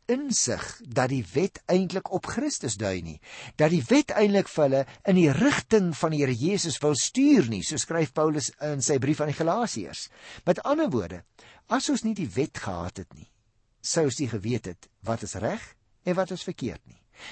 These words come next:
Maar net deur die wet te onderhou, sonder om toe te laat dat Christus die wet vir jou volmaak, kan jy nie gered word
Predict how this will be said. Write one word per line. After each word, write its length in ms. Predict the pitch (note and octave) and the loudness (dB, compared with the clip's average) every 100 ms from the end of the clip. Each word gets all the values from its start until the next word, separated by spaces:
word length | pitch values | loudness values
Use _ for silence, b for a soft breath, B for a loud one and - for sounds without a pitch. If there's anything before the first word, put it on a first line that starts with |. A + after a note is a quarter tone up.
| - | -2
Maar 140 | D3 D3 | 0 4
net 360 | F#3 D4+ - - | 4 4 2 -2
deur 160 | D3 C3+ | 0 2
die 140 | A#2 E2 C3+ | -2 2 6
wet 340 | B3+ - - - | 6 4 -6 -2
te 80 | D#3 | -2
onderhou, 640 | C#3 A2 F2 A#2 A#2 D3 b b b | -2 -4 0 0 0 -4 b b b
sonder 800 | - - - A3 D#4 E4 F3 G2+ _ _ | -4 0 4 4 4 4 2 0 _ _
om 200 | - D#3 | 0 0
toe 220 | B2+ - - | 2 0 2
te 120 | G3+ | 2
laat 420 | B2 A#2 A#2+ - b b b | 2 2 -2 -8 b b b
dat 420 | G#2 F2 D#3 D#3 - | -8 2 2 2 -6
Christus 920 | - - G3 C4+ B3+ - A2+ F2 - - _ | -14 -8 -4 -2 -2 -4 -6 -6 -10 -14 _
die 200 | A#2+ C#3+ F#2+ | -4 -2 0
wet 300 | D#3+ - - | -2 -4 -6
vir 200 | D3+ A2+ | -4 -2
jou 260 | A#2+ B2+ C3 C3+ _ | 0 0 0 -4 _
volmaak, 1120 | - - - G#3+ C#4 C#3+ A2+ G2 D#2+ - - _ _ _ _ _ | -18 -12 -2 0 4 4 2 -2 -8 -16 -20 _ _ _ _ _
kan 220 | - C3+ | -2 0
jy 100 | A#2+ | 0
nie 160 | A#2 A2 | 0 -2
gered 300 | A2 F#2+ - | -4 -6 -8
word 160 | C#2+ | -14